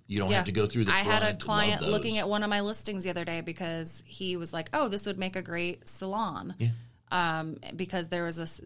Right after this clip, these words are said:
Speaker 2: separate door, and it was a really nice area, and there was a sink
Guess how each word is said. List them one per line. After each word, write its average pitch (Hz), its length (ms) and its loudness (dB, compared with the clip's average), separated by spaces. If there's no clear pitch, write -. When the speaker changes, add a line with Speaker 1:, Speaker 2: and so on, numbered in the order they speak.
Speaker 2:
separate 190 380 -4
door, 202 500 0
and 165 560 -2
it - 100 -6
was 160 160 -4
a 165 80 -4
really 170 320 -4
nice 170 260 -4
area, 196 440 0
and 170 80 -4
there 156 100 -6
was 147 140 -8
a 160 40 -8
sink - 440 -6